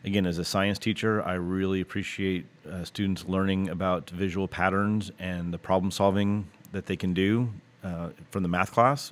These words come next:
bringing that into my science classroom. So if you're a math teacher and would like to bring in that problem solving, um, you can learn how to incorporate visual patterns in your curriculum and help sharpen your students' critical thinking skills, which will help them in a lot of other classes as well.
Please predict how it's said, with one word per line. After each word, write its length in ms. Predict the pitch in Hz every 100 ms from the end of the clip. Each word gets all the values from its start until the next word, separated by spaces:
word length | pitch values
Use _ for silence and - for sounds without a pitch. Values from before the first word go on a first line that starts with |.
| -
bringing 220 | 104 98
that 140 | 95 92
into 180 | 95 90
my 140 | 87
science 320 | - 90 85
classroom. 420 | - 80 - 82
So 360 | 82 - 87 80 - - - - -
if 120 | - 90
you're 320 | 110 104 95
a 60 |
math 260 | 85 98 98
teacher 440 | 113 - 113 113
and 260 | 113 95 92
would 100 | 92
like 140 | 92
to 160 | - 101
bring 240 | 85 95
in 140 | 92 90
that 180 | 87 -
problem 260 | 92 90
solving, 460 | 98 95 101 107 107 - - - - - -
um, 400 | 90 87 80 78 87
you 120 | 101
can 80 | 104
learn 120 | 104
how 120 | 98
to 80 | 101
incorporate 500 | 92 107 - 104 98
visual 320 | 90 95 107
patterns 580 | 82 95 101 110 120 104
in 160 | 98 90
your 120 | 85
curriculum 640 | - 101 117 123 131 131 - -
and 220 | 92 90
help 260 | 82 104 -
sharpen 340 | - 104 98
your 120 | 92
students' 480 | - 104 95 90 -
critical 360 | - 120 107 92
thinking 380 | - 98 95 87
skills, 380 | - 85 78
which 160 | 110 -
will 80 | 139
help 260 | 127 139
them 140 | 120 104
in 160 | 98 -
a 160 | 98
lot 300 | 92 95 98
of 100 | 92
other 140 | 95 95
classes 440 | 98 87 - 82
as 140 | 80
well. 320 | 80 76 50